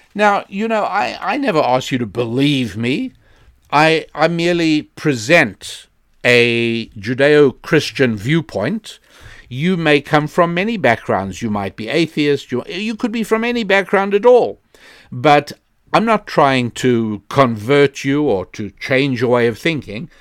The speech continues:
I just want to present information. And what I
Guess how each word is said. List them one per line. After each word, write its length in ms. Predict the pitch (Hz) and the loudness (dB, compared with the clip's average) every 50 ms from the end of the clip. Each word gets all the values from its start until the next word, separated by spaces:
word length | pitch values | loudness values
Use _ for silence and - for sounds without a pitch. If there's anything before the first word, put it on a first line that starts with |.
| _ - - _ _ | _ -20 -20 _ _
I 160 | - 160 190 | 0 0 0
just 200 | 208 226 196 - | 0 0 -2 -2
want 120 | 190 175 165 | -2 0 0
to 60 | 156 | -2
present 640 | 151 - - 151 123 110 107 143 135 135 135 127 - - - | -4 0 0 0 0 2 2 2 4 4 2 -4 -8 -14 -4
information. 760 | - 135 120 117 - - 135 117 117 110 98 - - - - - _ _ _ _ _ _ _ _ _ - - - - - _ _ _ _ | -4 -2 -2 -2 -4 -4 -2 -2 0 -2 -2 -4 -8 -12 -14 -16 _ _ _ _ _ _ _ _ _ -20 -20 -20 -20 -20 _ _ _ _
And 420 | - 117 117 120 120 120 117 113 110 - - | 0 2 2 2 0 -2 -6 -8 -10 -14 -6
what 220 | 131 127 139 143 | 0 2 4 4
I 340 | 143 165 208 - - - | 4 2 2 -2 -4 -6